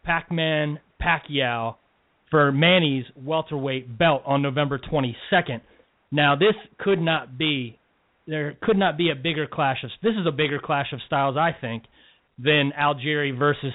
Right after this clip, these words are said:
Siberian Rocky. What does Chris Algieri have to do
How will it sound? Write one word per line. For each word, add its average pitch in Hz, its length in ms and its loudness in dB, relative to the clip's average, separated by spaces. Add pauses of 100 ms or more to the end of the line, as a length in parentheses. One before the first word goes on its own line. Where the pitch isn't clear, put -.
Siberian 135 560 4
Rocky. 139 460 2 (180)
What 196 320 0
does 156 400 4 (520)
Chris 185 220 0
Algieri 160 460 2
have 143 260 -4
to 147 60 -6
do 139 380 0